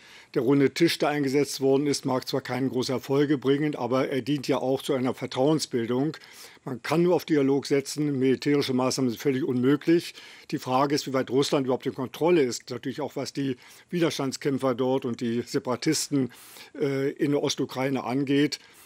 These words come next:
Aber ich glaube, dieser Weg muss weitergehen, allerdings verbunden auch mit sehr klaren, äh, Androhungen, letzten Endes Sanktionen, wenn Russland in irgendeiner Weise gerade auch die Wahlen boykottieren sollte.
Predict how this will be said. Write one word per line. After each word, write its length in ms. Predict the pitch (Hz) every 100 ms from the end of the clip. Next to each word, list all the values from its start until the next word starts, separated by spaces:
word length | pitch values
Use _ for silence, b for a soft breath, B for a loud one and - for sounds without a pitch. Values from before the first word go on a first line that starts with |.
| B -
Aber 140 | 127
ich 80 | 127
glaube, 200 | 131 120
dieser 260 | 135 139
Weg 200 | 123 131
muss 160 | 135 -
weitergehen, 560 | 123 127 143 127 147 -
allerdings 320 | 139 139 143
verbunden 400 | 139 127 147 147
auch 80 | 127
mit 160 | 113
sehr 160 | 135 131
klaren, 720 | - 139 123 135 139 151 143 B B B
äh, 320 | - 139 139 127 131 -
Androhungen, 680 | 143 147 135 139 143 147 113
letzten 380 | 135 151 -
Endes 300 | 143 127 131
Sanktionen, 640 | 135 120 135 131 143 143 139 B B
wenn 160 | 143 135
Russland 340 | 127 - 139
in 120 | 131 139
irgendeiner 500 | 143 147 139 127 107
Weise 240 | 117 127
gerade 220 | 113 120
auch 80 | 113
die 180 | 139 104
Wahlen 400 | 113 123 135 131 B
boykottieren 600 | - 127 131 113 135 123
sollte. 400 | 120 110 98 95